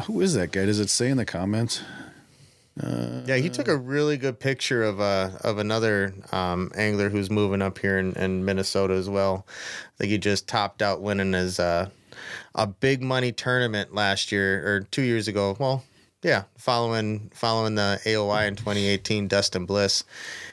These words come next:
Speaker 2: him and, um, um, Keith Combs just hoofing it right across. Ended up making, uh, the,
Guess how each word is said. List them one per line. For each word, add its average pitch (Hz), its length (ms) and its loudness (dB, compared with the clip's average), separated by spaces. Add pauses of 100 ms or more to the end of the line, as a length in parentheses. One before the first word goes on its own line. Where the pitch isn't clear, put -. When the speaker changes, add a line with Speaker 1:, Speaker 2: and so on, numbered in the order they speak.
Speaker 2:
him 156 420 0
and, 117 680 -2
um, 104 680 0 (960)
um, 104 300 0 (580)
Keith 160 220 0
Combs 143 400 -2 (140)
just 147 280 2 (360)
hoofing 151 420 0
it 92 100 -8
right 127 200 2
across. 127 440 -2
Ended 135 220 0
up 139 140 2
making, 113 600 0 (520)
uh, 101 240 0
the, 98 220 -4